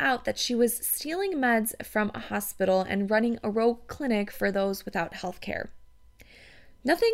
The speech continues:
about this friend suggestion stood out, and it seems like the whole point of it was to get rid of the Bishop of New York so that a vacancy would open up for the right person to take the job, Arthur. Is Arthur going to take the job, though?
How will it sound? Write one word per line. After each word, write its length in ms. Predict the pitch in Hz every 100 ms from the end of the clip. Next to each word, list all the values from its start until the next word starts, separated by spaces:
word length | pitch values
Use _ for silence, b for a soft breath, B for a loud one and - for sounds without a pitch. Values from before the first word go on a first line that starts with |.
| -
about 240 | 359 339
this 160 | 349 -
friend 200 | 240 240
suggestion 540 | 208 214 - 214 214
stood 260 | - 196 180
out, 320 | 170 175 175
and 100 | 220
it 140 | 226 -
seems 380 | - 262 277 262
like 180 | 240
the 80 | -
whole 220 | 226 294
point 320 | 320 - 403 349
of 100 | 220
it 160 | 202
was 180 | - -
to 60 | -
get 220 | 247 -
rid 140 | 294
of 100 | 349
the 80 | 359
Bishop 380 | 240 240 - 233
of 100 | 208
New 80 | 202
York 380 | 170 175 175 -
so 120 | 214
that 300 | 208 202 202 B B B -
a 60 | 226
vacancy 560 | 202 262 277 330 -
would 160 | 320 277
open 300 | - 214 208
up 220 | 190 190 -
for 180 | - -
the 120 | 202
right 180 | 196 202
person 400 | - 196 190 190
to 80 | 196
take 240 | - 180
the 80 | -
job, 380 | 180 180 170 - - - - _ - - -
Arthur. 480 | 170 - - - 220 - - - - _ - _ - B B B B B - -
Is 360 | 262 370 427 - -
Arthur 300 | 294 311 339
going 240 | 330 330
to 60 | 294
take 260 | - 247
the 60 | 214
job, 320 | 202 185 196
though? 320 | 285 302 330